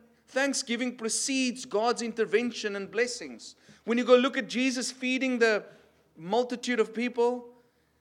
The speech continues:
the text says that he prayed. He took the bread and he prayed. He didn't have thousands of loaves of bread.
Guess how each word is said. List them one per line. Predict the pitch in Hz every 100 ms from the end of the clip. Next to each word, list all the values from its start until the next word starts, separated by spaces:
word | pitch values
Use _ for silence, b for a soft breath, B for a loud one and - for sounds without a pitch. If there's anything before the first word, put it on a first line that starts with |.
| b _
the | 233
text | 277 277 -
says | 254 269 262
that | 254
he | 247
prayed. | - 262 311 285 190
He | 214
took | 220 311 311
the | 285
bread | 233 254 311 311 240
and | 240
he | 240
prayed. | 240 254 294 320 254 220 240 233 - _ _ _ _ _ _
He | 247 277
didn't | 208 311 339
have | 294 294 285
thousands | 269 277 277 277 277
of | 220
loaves | 220 226 233 226
of | 233
bread. | 233 208 240 -